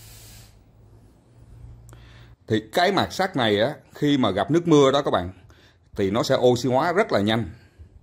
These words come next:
Và chính cái mạt sắt này á, nó sét trước. Và cái sét á, lúc đó nó sẽ ăn, ăn vào tấm tôn. Thì khi mình cắt á, mạt sắt á, nó bay khắp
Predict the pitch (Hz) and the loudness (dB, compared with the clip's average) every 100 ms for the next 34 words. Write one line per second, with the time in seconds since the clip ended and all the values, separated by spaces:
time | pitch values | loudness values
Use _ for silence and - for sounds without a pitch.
0 | - - - _ 98 98 - 175 233 190 | -20 -20 -20 _ -2 -2 2 0 2 0
1 | 180 190 180 156 113 98 104 135 - - | -2 -2 -4 -2 0 2 0 -4 -12 -20
2 | - - - - 123 151 165 170 175 196 | -18 -20 -20 -8 -4 0 -2 2 2 2
3 | - - - - - _ _ _ 101 104 | -8 -20 -20 -20 -20 _ _ _ -2 0
4 | - 220 208 226 190 - - _ - 165 | 0 0 0 0 -2 -4 -16 _ -8 -4
5 | 135 160 165 165 135 123 123 123 117 98 | 0 2 0 -2 -2 -2 -4 -6 -8 -12
6 | - _ - 113 92 120 135 107 110 - | -20 _ -8 -4 -4 -2 0 0 0 -10
7 | - - - - 107 110 139 127 107 180 | -20 -20 -20 -6 -2 2 4 2 0 0
8 | 190 165 - - - - - - 196 180 | -2 -2 -6 -18 -20 -20 -14 -6 -4 -4
9 | 185 165 - - - - _ 151 147 123 | -2 -4 -6 -20 -20 -20 _ -2 0 0
10 | 127 175 | -2 -6